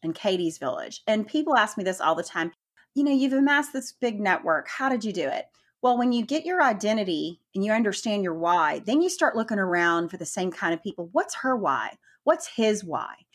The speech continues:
You start to identify yourself with people who have common value systems. And that's all of a sudden very powerful, because that's when you realize, okay, Charlie and Katie and Bob and Sue and,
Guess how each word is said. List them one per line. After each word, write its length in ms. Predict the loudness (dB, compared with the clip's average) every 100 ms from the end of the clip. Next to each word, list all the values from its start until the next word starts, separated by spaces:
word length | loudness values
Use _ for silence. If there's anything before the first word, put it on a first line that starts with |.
| -4
You 80 | -4
start 340 | 2 2 2
to 80 | 2
identify 800 | 2 4 2 2 4 6 6 4
yourself 640 | 0 -2 -4 0 2 2 -2
with 160 | -10
people 280 | -2 -2 0
who 40 | -2
have 100 | -4
common 480 | -6 -2 0 -2
value 420 | 0 2 2 0 -4
systems. 580 | -6 -8 -8 -8 -8 0
And 120 | 4
that's 300 | 4 4 0
all 220 | 0 0
of 80 | 0
a 60 | -4
sudden 580 | 0 2 2 -2 -6 -10 _ _ _ _ _ -4
very 380 | 2 2 2
powerful, 560 | 0 2 2 2 -2 -6
because 360 | -6 -4 -4 2
that's 360 | 2 2 -2
when 140 | 2 2
you 140 | 2
realize, 520 | 2 4 4 2 -4 -14 -20 _ -2
okay, 600 | 0 0 0 2 0 -6 _ _ _ _ _ _ _ -12
Charlie 500 | 0 2 4 2 2
and 140 | 0
Katie 440 | -2 -2 0 -2
and 200 | -2 -2
Bob 400 | 2 4 4 2
and 140 | -2 -4
Sue 600 | -6 -2 0 2 0 -2 -2
and, 560 | -2 0 -2 -4 -8